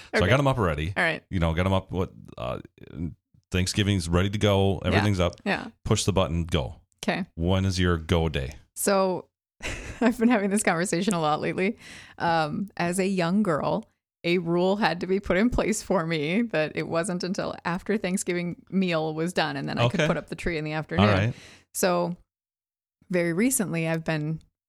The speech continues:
Speaker 2: oh man, see, we're trying to talk forward into Christmas or into the holiday season and we're,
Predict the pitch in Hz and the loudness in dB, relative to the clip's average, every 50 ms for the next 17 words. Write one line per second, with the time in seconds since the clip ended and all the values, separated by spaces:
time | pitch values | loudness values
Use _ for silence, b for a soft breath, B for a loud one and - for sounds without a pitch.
0 | _ _ _ _ _ _ - 190 - - - - - - 202 208 202 180 185 180 | _ _ _ _ _ _ -8 -8 -8 -8 -12 -12 -6 -2 0 0 2 0 0 -2
1 | 170 - 233 214 175 190 - 233 196 185 170 - - 175 170 - - 202 185 180 | -2 0 0 0 0 0 0 0 0 0 -2 -4 -4 -6 -4 -2 0 0 0 0
2 | 180 156 160 156 - - 170 170 - 170 160 - - - _ _ - 190 151 147 | 0 0 -2 -4 -2 -2 -4 -4 -4 -6 -8 -8 -10 -14 _ _ -6 -4 -2 -2
3 | 147 151 170 156 - 151 156 - 180 175 170 160 156 160 - 208 190 165 156 143 | -2 -2 -4 -4 -6 -6 -2 0 0 0 2 0 -2 -2 -2 -2 -2 -2 -2 -2
4 | 143 143 147 147 156 143 143 | -2 -2 -2 -2 -2 -2 -4